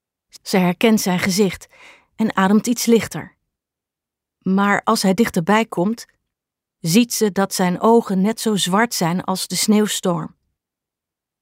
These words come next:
De man kijkt niet naar haar, maar naar iets achter haar.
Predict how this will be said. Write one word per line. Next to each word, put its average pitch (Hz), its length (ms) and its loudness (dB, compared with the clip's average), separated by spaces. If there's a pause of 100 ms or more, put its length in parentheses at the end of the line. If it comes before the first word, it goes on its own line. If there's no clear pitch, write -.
(260)
De 196 180 -2
man 262 300 2
kijkt 226 260 -4
niet 233 240 2
naar 170 240 0
haar, 175 420 -4 (800)
maar 202 160 -2
naar 202 160 2
iets - 300 -8
achter 233 300 -4
haar. 170 360 -8